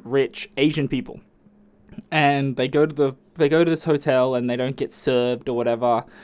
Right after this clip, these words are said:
because they're Asian. It's meant to, like, set up this whole thing in the film, like, oh, racism and all this kind of stuff. But it's like, I'm sorry, man, it hits a point where if you're that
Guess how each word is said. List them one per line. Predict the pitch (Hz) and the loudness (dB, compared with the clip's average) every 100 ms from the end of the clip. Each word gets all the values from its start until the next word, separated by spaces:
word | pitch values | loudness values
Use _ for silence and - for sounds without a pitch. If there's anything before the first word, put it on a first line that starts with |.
| - - | -20 -16
because | - - 139 | -12 -4 0
they're | 147 - | 2 6
Asian. | 214 240 202 120 101 | 6 6 2 -2 -4
It's | 110 - - | -6 -6 -6
meant | - | -4
to, | 127 | -4
like, | 120 | -4
set | - 131 | -2 0
up | 123 - | 0 -4
this | 139 | -8
whole | - 143 139 | -4 -4 -4
thing | - 147 135 | -4 -4 -4
in | 123 | -4
the | - | -6
film, | - 131 131 | -2 -2 -2
like, | 120 123 | -2 0
oh, | 165 151 139 | 4 6 4
racism | 123 139 139 143 131 123 | 4 0 -2 -8 -6 -4
and | 120 | -2
all | 120 | -2
this | 120 120 | -4 -6
kind | 123 117 | -6 -8
of | |
stuff. | - 120 - - | -6 -6 -6 -4
But | 170 | -4
it's | 170 | -2
like, | 180 165 - - - _ _ _ _ - - | 0 0 -2 -12 -20 _ _ _ _ -14 0
I'm | 202 202 | 2 4
sorry, | - 196 151 131 | 6 8 8 6
man, | 135 139 143 | 2 2 4
it | 147 175 | 4 2
hits | 196 196 | 2 -2
a | |
point | - - - 160 190 202 - _ | -4 -2 0 2 2 0 -4 _
where | 156 151 151 147 139 120 - _ _ _ _ | 2 4 6 6 4 2 -4 _ _ _ _
if | 202 170 | 0 2
you're | 226 - | 0 2
that | 202 180 220 - | 4 6 6 4